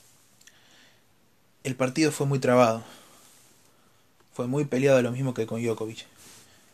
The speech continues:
pero se vio un Del Potro muy seguro en el saque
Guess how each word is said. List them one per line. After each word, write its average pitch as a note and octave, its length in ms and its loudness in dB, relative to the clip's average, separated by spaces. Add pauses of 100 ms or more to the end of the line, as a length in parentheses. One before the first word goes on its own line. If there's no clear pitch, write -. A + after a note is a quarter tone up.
(300)
pero A2 140 -4
se B2 120 -4
vio C3 80 -2
un C#3 80 0
Del B2 140 0
Potro B2+ 240 -2
muy C3+ 120 -2
seguro C3+ 300 0
en B2+ 80 -2
el A2 100 -4
saque B2+ 420 0